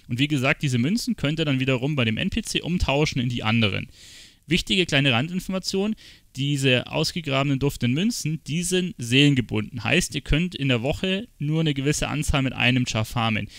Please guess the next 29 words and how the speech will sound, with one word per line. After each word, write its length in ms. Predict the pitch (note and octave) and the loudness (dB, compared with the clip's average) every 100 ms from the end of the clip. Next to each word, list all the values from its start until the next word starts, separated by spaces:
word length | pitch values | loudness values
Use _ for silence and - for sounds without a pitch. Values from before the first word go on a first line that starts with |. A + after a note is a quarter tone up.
| - - | -20 -6
Wenn 180 | A#2+ E3+ | 2 4
ihr 120 | G3 | 2
die 160 | D#3+ D3 | 0 -2
aber 140 | C3 | -2
hier 280 | A#2+ B2 - | -2 -2 -2
umtauscht 600 | G#3 G#3+ - G2+ G#2+ - | 2 4 4 4 0 -2
bei 100 | G#2+ | -2
dem 140 | G#2 | -2
Händler 380 | G2+ C3+ E3 F#3 | -2 -2 -4 -6
gegen 320 | - C3+ C#3 | -2 0 0
die 100 | B2 | 0
Ornamente, 680 | A2+ A2+ A2 E3 A3+ A2+ D#3+ - - - | 0 0 2 0 2 2 2 0 -14 -6
die 100 | C#3 | -2
sind 300 | B2+ E3+ G3+ - - | 2 2 0 -4 -4
Blizzard-Account 640 | D#3+ F3+ B2 G#2+ A2+ A2+ | 2 4 4 2 0 -2
gebunden. 480 | C3 B2 D#3+ F#3 C#3+ | -2 -2 -2 -2 -2
Heißt, 280 | B2+ F#3 - | 2 2 0
ihr 60 | |
könnt 220 | C#3 E3 F#3 | -2 -2 -2
zum 120 | D3 | 2
Beispiel, 280 | C#3 - C3+ | 2 2 0
wenn 80 | |
ihr 160 | C3 A#2+ | 2 2
zehn 220 | - C3 | 6 6
Max-Level-Chars 760 | F3 - A#2 G#2+ G#2+ G2 A#2 - | 4 -2 -4 -4 -2 -2 -2 -4
habt, 200 | G3+ - - - _ _ | -4 -6 -20 -20 _ _
alle 180 | C3+ D#3 | 0 4
hier 180 | D#3 C3+ | 6 6
hinfliegen, 560 | G3+ C4+ A#2+ C3 F#3 | 4 2 0 0 -2